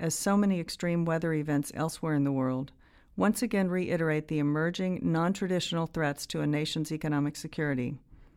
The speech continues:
Governments and multinational corporations should no longer be caught off guard by flooding and other climate disasters. The impacts are now transnational. Failure to anticipate and ameliorate the consequences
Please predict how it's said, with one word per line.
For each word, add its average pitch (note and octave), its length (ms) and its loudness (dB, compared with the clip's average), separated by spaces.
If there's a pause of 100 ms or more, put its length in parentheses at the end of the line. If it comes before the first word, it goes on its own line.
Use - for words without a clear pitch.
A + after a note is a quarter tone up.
(420)
Governments G#3+ 580 4
and E3 160 2
multinational E3+ 720 0
corporations D3 760 -2
should D#3 240 -4
no E3 200 4
longer F3 320 2
be E3 100 -4
caught D#3+ 240 -2
off D3+ 220 -2
guard D#3 260 0
by C#3+ 140 -2
flooding D#3 400 0
and D3 100 2
other D3 180 0
climate E3 400 -2
disasters. C3 760 -6 (580)
The F#3 140 2
impacts A3 420 0
are F3+ 100 -2
now E3 300 0
transnational. D3 1000 -2 (540)
Failure G3+ 360 4
to - 120 -6
anticipate G3+ 680 -2
and F3 140 -2
ameliorate E3 680 0
the - 60 -6
consequences C#3+ 880 -4